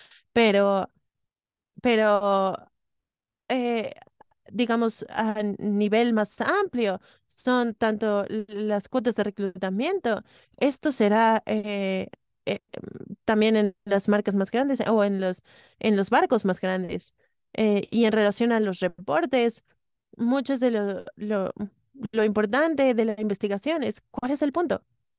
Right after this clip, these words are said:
¿Cuál es el punto? Nadie escucha, eh, me meteré en problemas, perderé mi trabajo. Entonces,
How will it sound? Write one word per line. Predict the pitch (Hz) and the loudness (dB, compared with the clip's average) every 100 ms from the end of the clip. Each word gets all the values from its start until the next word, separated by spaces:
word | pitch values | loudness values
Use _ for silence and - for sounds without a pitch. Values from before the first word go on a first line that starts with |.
| _ - | _ -4
¿Cuál | 311 | -2
es | 330 | 0
el | 311 | 2
punto? | 294 269 202 - _ _ _ _ - | 2 2 0 -2 _ _ _ _ -2
Nadie | 254 247 | 0 2
escucha, | 233 262 262 240 233 226 233 _ _ _ - | 0 0 0 2 2 0 -4 _ _ _ -8
eh, | 233 226 220 220 208 | -4 -2 -2 -4 -4
me | 214 220 | -2 0
meteré | 220 208 208 | 0 0 -2
en | |
problemas, | 202 214 240 240 233 226 226 - | 0 0 0 0 -2 -2 -4 -6
perderé | - 214 208 214 | -4 -2 -2 -2
mi | |
trabajo. | 208 214 254 - 226 208 - _ _ _ _ _ _ _ _ - | 0 2 0 -2 -6 -6 -8 _ _ _ _ _ _ _ _ -8
Entonces, | 214 214 220 226 220 | -4 -2 0 0 -4